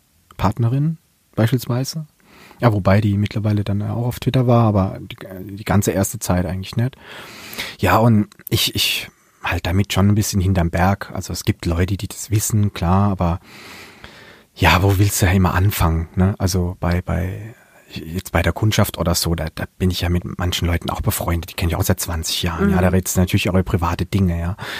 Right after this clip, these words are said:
Speaker 1: Und, äh, da hock ich mich aber dann nicht hin und sag, „Ah, übrigens, ich hab, äh, neuntausend Follower und ich bezahl fremden Leuten die Miete“, wollte ich dir mal noch erwähnt haben, ne?
Speaker 2: <laughs>
Speaker 1: Ähm, sondern, ja, warum auch, ja, warum auch? Oft ist die Intention, wir,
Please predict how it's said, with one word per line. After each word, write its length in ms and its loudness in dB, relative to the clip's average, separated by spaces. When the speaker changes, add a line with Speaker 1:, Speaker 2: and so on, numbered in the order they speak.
Speaker 1:
Und, 260 4
äh, 200 4
da 120 0
hock 140 -2
ich 100 -6
mich 140 -2
aber 120 4
dann 140 2
nicht 140 0
hin 140 2
und 40 2
sag, 140 0
„Ah, 120 2
übrigens, 440 2
ich 100 -4
hab, 200 -4
äh, 260 0
neuntausend 500 2
Follower 460 2
und 160 2
ich 200 -2
bezahl 300 0
fremden 300 0
Leuten 180 2
die 80 0
Miete“, 340 0
wollte 180 0
ich 60 -8
dir 120 0
mal 120 2
noch 300 -4
erwähnt 400 2
haben, 240 0
ne? 240 2
Speaker 2:
<laughs> 640 -12
Speaker 1:
Ähm, 600 4
sondern, 400 -2
ja, 160 2
warum 340 4
auch, 500 0
ja, 220 -2
warum 320 -2
auch? 240 -6
Oft 240 -2
ist 160 -4
die 60 0
Intention, 400 2
wir, 160 -2